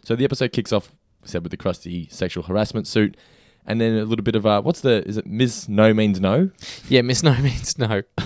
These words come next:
Speaker 2: Um, uh, if you, <laughs> sorry, and then,
Speaker 1: Poor
Speaker 2: um,
Speaker 1: Mel.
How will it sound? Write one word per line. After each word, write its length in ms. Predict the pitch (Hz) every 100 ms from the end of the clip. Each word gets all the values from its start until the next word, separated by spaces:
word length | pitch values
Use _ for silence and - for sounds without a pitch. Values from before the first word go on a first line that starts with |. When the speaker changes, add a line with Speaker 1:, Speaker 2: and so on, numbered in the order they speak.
| -
Speaker 2:
Um, 340 | - 127 117 101 - - - - - _ _ _ _ _ _ _
uh, 440 | 135 117 107 104 98 -
if 300 | 131 127 160 151
you, 60 |
<laughs> 320 | 139 - 190
sorry, 460 | 165 165 - 120 107
and 180 | 120 120
then, 240 | 120 110 - - - _ _ _
Speaker 1:
Poor 100 | 110
Speaker 2:
um, 100 | 107
Speaker 1:
Mel. 320 | 87 90 117